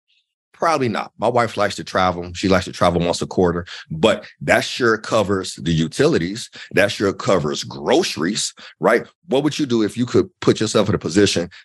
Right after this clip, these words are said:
to have sixty, seventy, eighty thousand dollars, hundred thousand dollars, you know, guaranteed lifetime income in the future? This is how we have pre-funded our retirement. So this is the long play,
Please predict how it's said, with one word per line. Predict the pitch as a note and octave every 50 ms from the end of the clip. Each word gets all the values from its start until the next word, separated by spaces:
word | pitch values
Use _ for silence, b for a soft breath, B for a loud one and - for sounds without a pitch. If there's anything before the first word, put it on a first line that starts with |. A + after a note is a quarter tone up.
| B
to | - E2+
have | D#2+ G2 F2+ F2 E2+ D#2+ -
sixty, | - - - - A2 G#2 - - - F#2+ F#2 F2+
seventy, | - - - G2 F#2+ F2 F2+ F2 E2+
eighty | - - F#2 F#2 F2 F2+
thousand | F2+ - E2+ E2+ E2+ E2 E2+
dollars, | D#2+ E2 D#2+ D#2+ D#2+ D#2+ D#2
hundred | - F#2+ G#2 F#2+ F2+ D#2+
thousand | - E2 E2+ E2+ E2 D#2+
dollars, | D#2 D#2+ D#2+ D#2 D#2 D2+ D2 - - - _ b b b b _
you | F2 F2+
know, | E2+ E2 D#2+ D2+ C#2+ b b b _ _ _ _ _ _ -
guaranteed | G2 G2 F#2 F2+ F2 - - F2+ F2 E2+ D#2+ -
lifetime | - F2 E2+ E2 - - D#2 E2 D#2+
income | E2+ E2 D#2 - - D#2+ D#2 D2+ D2 D2 - -
in | E2+ D#2+
the |
future? | D2 - - - - - - - B B B B B _
This | - C3+ D3+ - A#2+
is | G#2+
how | A#2+ A#2+ A2+ A#2
we | G2 A2
have | G2+ G2 E2 D#2 -
pre-funded | _ - C3 B2+ A#2 - - - G#2+ G2+ F#2+ F2
our | E2+ E2+ E2
retirement. | C#2+ C2+ C2 - - D#2+ D2 A#1+ - - - - B B B B
So | - - E2+
this | F#2 D3+ F#3+ -
is | G#3 E3+ - -
the | C3+ B2
long | A#2+ C#3 D#3 F3 E3 C#3 A2
play, | - - - A#1+ -